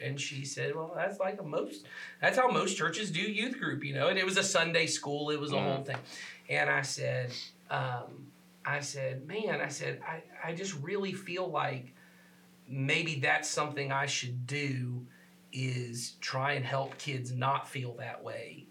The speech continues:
Speaker 1: about church and about that." And I was about thirteen. Um, but I, most of my life, I did not want to do ministry because my dad was in ministry. And my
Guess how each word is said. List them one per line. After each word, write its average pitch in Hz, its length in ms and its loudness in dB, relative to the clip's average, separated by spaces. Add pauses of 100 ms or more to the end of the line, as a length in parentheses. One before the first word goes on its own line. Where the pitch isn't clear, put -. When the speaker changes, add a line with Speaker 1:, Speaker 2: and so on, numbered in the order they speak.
Speaker 1:
about 127 340 0
church 127 400 -6
and 123 100 -4
about 120 300 -6
that." 117 140 -6
And 143 80 2
I 196 80 8
was 208 100 4
about 185 260 4
thirteen. 131 520 -2 (460)
Um, 131 360 0
but 170 260 8
I, 202 180 8
most 240 480 6
of 247 120 4
my 165 180 6
life, 147 480 4 (100)
I 151 180 6 (200)
did 160 320 0
not 143 400 2
want 131 440 0
to 131 160 -2
do 139 800 -2
ministry 131 880 0 (300)
because 131 320 -2
my 123 160 0
dad 139 560 4
was 139 180 0
in 123 160 0
ministry. 123 760 -4 (520)
And 131 580 2
my 139 220 4